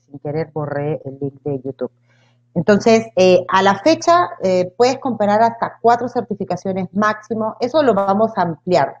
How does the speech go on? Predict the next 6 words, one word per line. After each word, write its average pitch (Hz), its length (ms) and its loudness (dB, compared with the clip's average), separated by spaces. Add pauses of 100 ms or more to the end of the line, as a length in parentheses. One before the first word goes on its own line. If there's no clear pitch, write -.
(100)
pero 185 200 0
yo 196 180 -2
no 320 140 0
recomiendo 185 1160 -2 (1160)
comparar 190 640 2
certificaciones 190 920 -8